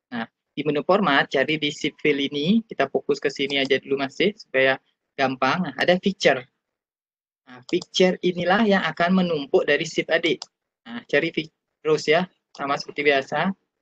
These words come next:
Misalnya mau yang mana, yang ini juga boleh, klik aja, insert. Nah, jadi dia akan masuk seperti ini. Nah, gimana caranya transparan? Nah, jadi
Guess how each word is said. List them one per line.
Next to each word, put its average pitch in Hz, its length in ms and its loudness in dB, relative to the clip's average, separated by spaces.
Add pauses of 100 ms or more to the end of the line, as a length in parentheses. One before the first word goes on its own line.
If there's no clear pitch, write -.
Misalnya 151 340 -2
mau 156 220 -2 (1120)
yang 143 240 0
mana, 127 240 2
yang 127 320 2
ini 135 240 -2
juga 123 240 0
boleh, 160 420 2 (460)
klik 127 240 -4
aja, 139 400 0 (320)
insert. - 320 -4 (1300)
Nah, 123 160 -6
jadi 135 240 4
dia 214 160 6
akan 208 180 2
masuk 196 240 2
seperti 175 320 -2
ini. 131 140 -2 (340)
Nah, 123 160 -4 (480)
gimana 220 320 4
caranya 175 400 4
transparan? 139 840 0 (200)
Nah, 120 160 -4
jadi 123 480 0